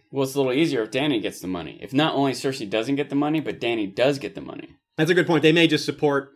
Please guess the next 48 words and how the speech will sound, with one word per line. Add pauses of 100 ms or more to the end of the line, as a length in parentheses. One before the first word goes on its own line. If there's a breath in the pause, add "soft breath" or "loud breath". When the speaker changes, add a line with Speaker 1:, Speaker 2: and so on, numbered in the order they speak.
(220 soft breath)
Speaker 2:
they
may
just
support
Dany,
even
though
they
hate
slavery
and
they
hate
dragons.
They
may
just
do
it
because,
well,
they
love
money
even
more
than
they
<laughs>
hate
slavery
and
they
hate
dragons.
And
that's
not,
if
that's
the
only
way
for
them
to
get
paid,